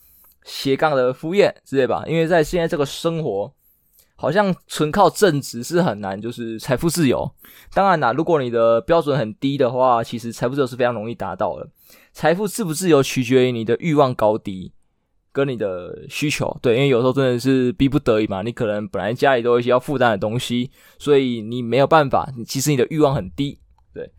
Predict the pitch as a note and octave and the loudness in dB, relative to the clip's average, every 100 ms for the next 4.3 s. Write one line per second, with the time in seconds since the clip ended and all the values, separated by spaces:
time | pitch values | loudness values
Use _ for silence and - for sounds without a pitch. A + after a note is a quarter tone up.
0 | _ _ - B2 A2+ A2+ - - C#3+ G3 | _ _ -8 -6 -4 -6 -8 -2 0 2
1 | F3 A2 G2+ D#2 G#2+ A#2 E3+ - A#2 D3 | 2 2 -2 -4 -4 0 -2 0 -4 -4
2 | C3+ A2 G2+ A2 G#2+ C#3 A#2 F#2 G#2 A#2+ | -6 -6 -6 -6 -8 -10 -10 -10 -8 0
3 | D#3 F3 C#3+ C#3 A#2 A#2 - C3+ C3 C#3 | 4 6 4 4 2 0 0 -4 -2 0
4 | C3 C3 G#2+ | 0 0 0